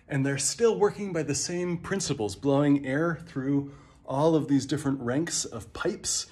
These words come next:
different shapes and different materials in the pipe, giving a different sound to the organ. This is from a, a past, uh, organ repair person.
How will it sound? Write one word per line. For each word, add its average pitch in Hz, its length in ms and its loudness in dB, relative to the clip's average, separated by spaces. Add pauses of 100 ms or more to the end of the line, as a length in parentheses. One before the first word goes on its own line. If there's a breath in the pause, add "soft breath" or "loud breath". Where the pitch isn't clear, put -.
(500 loud breath)
different 139 420 0
shapes - 680 -2
and 147 200 -4
different 139 300 -4
materials 170 760 0
in 165 60 2
the 151 80 0
pipe, 151 340 -4
giving 127 240 0
a 120 60 -4
different 135 300 -6
sound 131 600 -4
to - 120 -12
the 113 140 -10
organ. 113 500 -10 (1600 loud breath)
This 131 220 0
is 120 100 -2
from 123 360 2
a, 104 440 0
a 113 140 -4
past, - 720 -8 (500 soft breath)
uh, 98 140 -6 (140)
organ 120 560 2 (100)
repair 120 400 -2
person. 104 540 -10